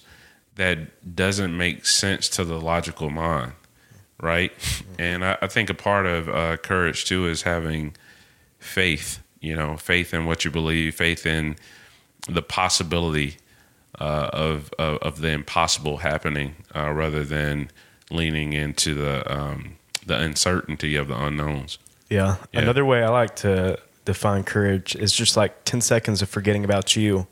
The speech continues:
Speaker 1: Hmm.
Speaker 2: and acting on behalf of someone else.
Speaker 1: Wow. Yeah.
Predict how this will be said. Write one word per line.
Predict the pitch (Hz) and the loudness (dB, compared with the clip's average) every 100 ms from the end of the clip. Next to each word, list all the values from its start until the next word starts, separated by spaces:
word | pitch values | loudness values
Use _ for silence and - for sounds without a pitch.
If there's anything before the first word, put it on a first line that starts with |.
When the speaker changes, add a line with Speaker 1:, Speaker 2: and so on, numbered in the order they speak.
| - - | -14 -2
Speaker 1:
Hmm. | 87 71 - - - | -2 -2 -12 -20 -2
Speaker 2:
and | 98 98 92 - | 2 2 0 0
acting | 110 107 - 104 98 95 90 98 - | 0 2 2 4 4 2 0 -4 -2
on | 98 | 0
behalf | 95 101 98 | 2 2 2
of | 92 | 2
someone | 98 90 90 | 2 2 2
else. | 90 - - - - | 0 0 -4 -6 -4
Speaker 1:
Wow. | 80 78 - - _ _ _ _ _ _ - | 0 0 -2 -20 _ _ _ _ _ _ 0
Yeah. | 101 107 80 | 2 4 2